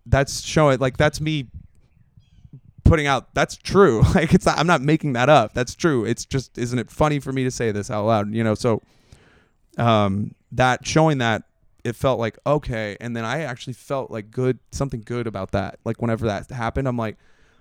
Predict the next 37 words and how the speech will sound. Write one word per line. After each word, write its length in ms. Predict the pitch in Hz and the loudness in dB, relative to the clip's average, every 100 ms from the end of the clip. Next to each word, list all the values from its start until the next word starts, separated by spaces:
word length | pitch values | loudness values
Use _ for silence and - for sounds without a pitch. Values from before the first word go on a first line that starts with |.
| _ _ _ _ _ _ _ _ 127 | _ _ _ _ _ _ _ _ 2
this, 320 | 175 196 180 | 6 6 2
it, 180 | 165 107 | -8 -6
like, 260 | 143 131 - _ _ _ _ _ _ _ 120 | -6 -6 -10 _ _ _ _ _ _ _ 0
getting 280 | 175 202 160 | 2 4 2
laughs 280 | 156 180 175 | -2 -2 -2
on 160 | 160 - | -4 -2
old 220 | 143 170 | -2 -2
shit, 340 | - 202 208 - _ _ _ _ _ _ _ _ _ - | -2 -2 -4 -10 _ _ _ _ _ _ _ _ _ -8
yeah, 420 | 165 196 175 139 - | -6 -4 -6 -8 -12
it's 100 | - | -16
great. 280 | - 196 185 | -6 -4 -2
But 100 | 156 | -2
it 60 | 151 | -2
feels 240 | 202 214 | -2 -2
like 240 | 214 165 _ _ _ _ _ _ _ _ | -2 -6 _ _ _ _ _ _ _ _
you're 180 | 135 139 127 | -6 -4 0
like, 260 | 139 - - | 0 0 -8
uh, 580 | 151 160 151 143 147 - - _ _ _ _ _ _ | -8 -6 -6 -4 -4 -6 -10 _ _ _ _ _ _
eh, 80 | 143 | -2
but 140 | 135 156 | 2 2
when 120 | 156 | 2
you're 100 | 147 | -2
coming 220 | - 190 | -4 -4
out 100 | 185 | -4
with 100 | 156 | -6
something, 320 | - 165 135 | -6 -6 -6
when 100 | 123 | -4
you're 60 | 135 | -4
saying 320 | 131 175 190 | -4 -4 -6
something 300 | 180 156 127 | -8 -12 -6
new 300 | 147 156 156 | -2 0 0
and 100 | 151 | 0
you're 180 | 127 - - _ _ _ _ - | -4 -8 -16 _ _ _ _ -12
ex-, 160 | - - | -12 -10
you're 160 | 135 | -12
getting 320 | 120 175 190 | 0 2 2
in, 180 | 165 160 | 0 -2